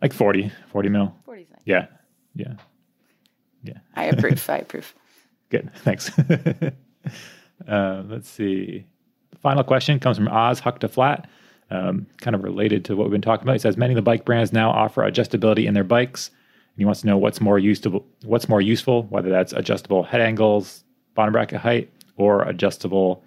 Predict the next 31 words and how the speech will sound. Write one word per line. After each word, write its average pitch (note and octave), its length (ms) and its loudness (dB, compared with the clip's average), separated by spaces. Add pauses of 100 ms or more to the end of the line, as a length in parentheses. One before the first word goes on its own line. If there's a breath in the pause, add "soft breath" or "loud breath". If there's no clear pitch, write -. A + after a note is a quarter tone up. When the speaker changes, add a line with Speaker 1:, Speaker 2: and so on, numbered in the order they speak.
(240 soft breath)
Speaker 1:
reach G#2 240 2
and F2 160 -8
chainstay G#2 420 0
length. - 360 -2 (580 soft breath)
Yeah, D#3 180 4
so A#2+ 120 2
which C3 140 4
setting C3 280 2
would A#2 120 0
you A#2 100 -2
be A2+ 180 -2
more A2 140 -4
likely G#2 280 -4
to G2 60 -6
use? F2 320 -12 (120)
Um, G#2+ 320 2 (480 soft breath)
I F#2 80 -16
mean, F#2+ 100 -2
it G2+ 60 -6
kind A2 200 -2
of A#2+ 60 0
depends A2+ 220 0
what B2 80 0
you're G2+ 60 -4
going A#2 220 2
for. F#2 260 2
I A2 80 2
do B2+ 160 4
like A#2+ 260 2
bikes G#2 320 -2
with F2+ 220 -6